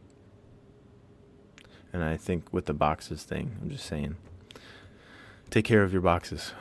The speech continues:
whatever that is. Uh, some people,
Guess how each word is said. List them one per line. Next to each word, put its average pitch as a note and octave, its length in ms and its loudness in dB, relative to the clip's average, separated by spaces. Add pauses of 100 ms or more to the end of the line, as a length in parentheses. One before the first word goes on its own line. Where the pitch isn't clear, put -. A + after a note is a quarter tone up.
(540)
whatever F#2 320 6
that E2+ 140 6
is. D#2 300 -4 (560)
Uh, - 400 -8 (640)
some F#2 160 -6
people, F2 520 0